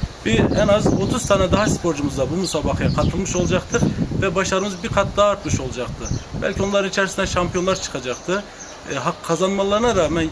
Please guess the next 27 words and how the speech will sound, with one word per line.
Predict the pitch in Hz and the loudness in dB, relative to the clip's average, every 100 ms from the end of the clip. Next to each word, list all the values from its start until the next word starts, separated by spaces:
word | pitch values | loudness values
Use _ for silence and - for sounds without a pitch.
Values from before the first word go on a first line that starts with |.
| - | -4
otuz | 165 240 226 | -6 -6 -2
tane | 175 160 147 | 0 0 0
güreşçi | 156 185 175 - | 0 0 -2 -2
kardeşimizi | - 165 156 - 151 147 226 247 - - - | 0 0 -2 -4 -4 0 -2 -2 -8 -12 -8
müsabakalara | 170 190 175 175 185 202 | -2 0 2 2 2 0
götüremedik. | 190 175 208 175 123 - 156 151 | 0 2 2 2 0 -2 -6 -8
Bu-, | 160 185 | -4 -2
bunun | 208 220 147 | -2 -4 -4
ezikliğini | 160 185 - 185 202 202 | -4 -6 -6 -4 -2 0
ve | 190 | -2
üzüntüsünü | 170 170 185 - 202 | -2 -6 -6 -6 -2
yaşıyoruz. | 170 - 123 170 - - - - - - | 0 -2 -6 -8 -8 -14 -14 -14 -8 0
Bir | 175 170 | 4 4
Avşin | 175 - 202 | 4 2 2
olarak | 156 131 139 - - - - | 2 2 -2 -6 -16 -16 -2
bu | 190 | 0
sporcu | 170 - 175 175 220 | 0 0 0 0 -2
kardeşlerimize | 170 147 147 - 143 147 143 208 214 - - | -2 0 -4 -4 -2 -2 2 0 0 -12 -14
sahip | - - 156 175 - | -12 -2 0 0 -4
çıkılmasını | - 185 180 170 196 | -4 0 0 0 -2
bekliyoruz. | 143 - - - - - - - - - - | -2 -2 -2 0 0 0 2 4 4 2 2
Yani | 175 170 147 | 2 2 2
bunlar, | 185 185 180 | 2 4 4
e, | - - - - - 160 160 160 160 160 156 - - | 2 -4 -6 -4 0 2 4 4 2 2 0 0 0
büyüklerimiz | 175 185 190 190 202 196 - - - | 0 0 2 2 2 -2 -6 -4 2
her, | |
e, | 220 | 2